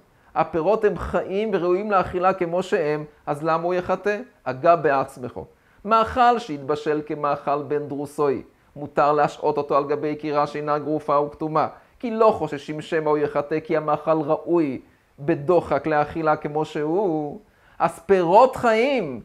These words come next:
שהם ראויים לאכילה לכתחילה כשהם חיים, אז הוא יחטא אותם כדי למהר בישולם? בשביל מה? מים זה לא ככה.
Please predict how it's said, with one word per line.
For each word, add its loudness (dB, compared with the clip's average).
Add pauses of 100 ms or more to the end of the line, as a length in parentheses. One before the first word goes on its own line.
(200)
שהם 2
ראויים 4
לאכילה 4 (920)
לכתחילה 2
כשהם -2
חיים, -2
אז -2
הוא -2
יחטא -2
אותם 2
כדי -2
למהר -2
בישולם? 0 (240)
בשביל -8
מה? 4 (1500)
מים 4
זה 4
לא 4
ככה. -2